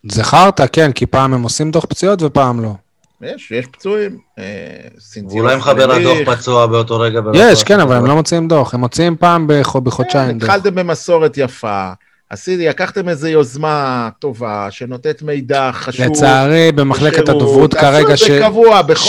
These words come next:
Speaker 1: של
Speaker 2: יום
Speaker 1: הפועל
Speaker 2: ראשון.
Speaker 1: באר שבע, מחלקת הדוברות של הפועל באר שבע, אין ל-, לצערי כרגע שום יד מכוונת. זה
Speaker 2: אז
Speaker 1: בעיה.
Speaker 3: הדוח
Speaker 2: מה
Speaker 3: הבא,
Speaker 2: אתה אומר את זה?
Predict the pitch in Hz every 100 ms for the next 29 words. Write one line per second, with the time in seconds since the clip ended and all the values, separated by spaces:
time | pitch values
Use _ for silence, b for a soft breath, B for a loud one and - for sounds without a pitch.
0 | - 226 190 170 165 147 143 123 - 165
1 | 170 175 160 123 143 131 131 135 131 131
2 | 147 139 135 139 135 120 120 120 120 117
3 | 120 131 131 131 123 - 135 127 113 107
4 | - 104 104 101 92 - _ _ _ _
5 | _ b b 110 107 113 160 156 143 143
6 | 156 175 127 131 131 131 131 143